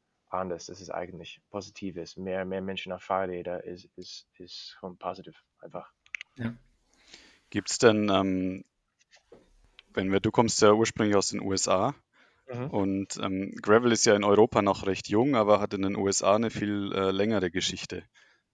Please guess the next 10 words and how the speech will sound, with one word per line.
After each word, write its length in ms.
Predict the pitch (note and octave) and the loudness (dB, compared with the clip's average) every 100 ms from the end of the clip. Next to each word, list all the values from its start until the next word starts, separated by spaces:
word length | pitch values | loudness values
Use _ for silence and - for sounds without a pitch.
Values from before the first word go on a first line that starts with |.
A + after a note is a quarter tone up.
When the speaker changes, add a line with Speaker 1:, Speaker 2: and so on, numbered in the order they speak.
| - | -12
Speaker 1:
Mhm. 240 | A#2 A#2 | -8 -6
Speaker 3:
Ähm, 520 | F2 F2 F2 F2+ - - | -6 -6 -6 -8 -12 -6
gibt's 300 | A#2 - - | -6 -4 0
für 140 | G#2+ | 0
dich 280 | G2 A#2 - | 2 0 -2
Unterschiede 600 | A2 C3 C#3 - C#3 C#3+ | -4 0 0 0 -2 -2
in 80 | C3 | -4
den 160 | B2+ | -4
beiden 280 | A2+ A2 A#2 | -2 -2 -2
Bike-Communities? 1040 | A2+ B2+ - C3 B2+ C3+ C#3 - D#3 - | -2 -4 -4 -6 -4 -4 -6 -8 -8 -10